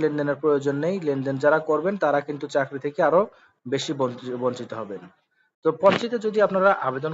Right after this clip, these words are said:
করতে চান, তাহলে অবশ্যই আপনাকে পঁচিশ আগস্ট দুই হাজার পঁচিশ তারিখের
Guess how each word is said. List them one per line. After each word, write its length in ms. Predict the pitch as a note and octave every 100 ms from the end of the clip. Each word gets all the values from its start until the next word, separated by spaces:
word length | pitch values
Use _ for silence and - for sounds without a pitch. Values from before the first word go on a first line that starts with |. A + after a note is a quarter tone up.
| D#3
করতে 200 | E3+ E3
চান, 120 | F#3 F#3
তাহলে 200 | D3+ D#3+ C#3
অবশ্যই 380 | D3+ F3+ - G#3+
আপনাকে 300 | G3 G3 - D3 D#3
পঁচিশ 320 | - - G#3 - C#3
আগস্ট 320 | C3+ C3 D#3+ -
দুই 140 | C#3 C3
হাজার 160 | C3 B2+
পঁচিশ 240 | E3+ E3 G3 -
তারিখের 300 | D#3+ D#3+